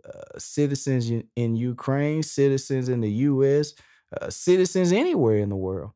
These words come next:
Not just for that. This is the time that God is saying, "You need to seek me." Because, yeah, when things like this happen, we are,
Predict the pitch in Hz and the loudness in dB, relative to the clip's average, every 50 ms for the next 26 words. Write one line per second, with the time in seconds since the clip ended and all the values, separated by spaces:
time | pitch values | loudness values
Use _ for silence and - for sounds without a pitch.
0 | _ _ _ _ _ _ _ _ _ - 311 - - - - - - 151 135 135 | _ _ _ _ _ _ _ _ _ -8 -4 -2 -2 -2 -2 -4 -6 -6 0 2
1 | 151 143 131 127 - - 113 107 117 131 151 - - - _ _ _ _ _ _ | 4 4 2 2 0 -2 -2 0 0 0 0 -2 -4 -8 _ _ _ _ _ _
2 | _ _ - 214 - 415 370 349 - 302 233 196 196 180 180 - 185 185 180 180 | _ _ -8 -4 -2 -2 -2 -4 -6 -6 -6 -4 -4 -4 -4 -4 -4 -2 -2 -2
3 | 180 175 175 170 151 151 147 151 151 156 - - - 190 160 156 151 143 - - | -2 -2 -2 -2 -2 -2 -2 -2 -2 -2 -2 0 0 0 0 -2 -2 -4 -6 -6
4 | 165 170 165 160 156 156 143 - _ _ _ _ _ _ _ _ _ - 165 214 | -4 -2 -2 -2 -2 -4 -6 -8 _ _ _ _ _ _ _ _ _ -10 -8 -4
5 | 214 214 202 180 165 - 143 131 - - - 180 185 170 180 202 294 311 214 117 | -2 -2 -2 -2 -4 -6 -8 -8 -8 -8 -8 -6 -6 -6 -6 -6 -6 -6 -6 -8
6 | 104 - _ _ _ _ _ _ _ _ _ _ _ _ _ _ _ _ _ - | -10 -12 _ _ _ _ _ _ _ _ _ _ _ _ _ _ _ _ _ -4
7 | 165 160 165 - 185 180 190 214 247 233 180 143 123 - _ - - - - _ | -4 0 2 2 2 2 2 2 2 2 2 0 -2 -6 _ -20 -20 -20 -20 _
8 | _ _ _ _ _ - 143 - 131 147 156 156 147 - 170 175 170 170 160 160 | _ _ _ _ _ -18 -8 -4 0 0 0 0 0 0 0 0 0 0 0 0
9 | 160 156 156 165 165 160 160 156 160 160 165 160 160 160 160 160 160 _ _ _ | 0 0 0 0 -2 -4 -2 -2 0 2 2 2 0 -2 -4 -8 -8 _ _ _
10 | _ - - - _ _ _ _ _ _ _ _ _ _ _ _ _ _ _ _ | _ -20 -20 -20 _ _ _ _ _ _ _ _ _ _ _ _ _ _ _ _
11 | _ _ _ _ _ _ _ _ _ _ - 127 139 160 190 190 180 165 156 151 | _ _ _ _ _ _ _ _ _ _ -4 0 2 2 4 4 4 4 4 4
12 | 147 143 139 123 - - | 2 2 0 0 -2 -4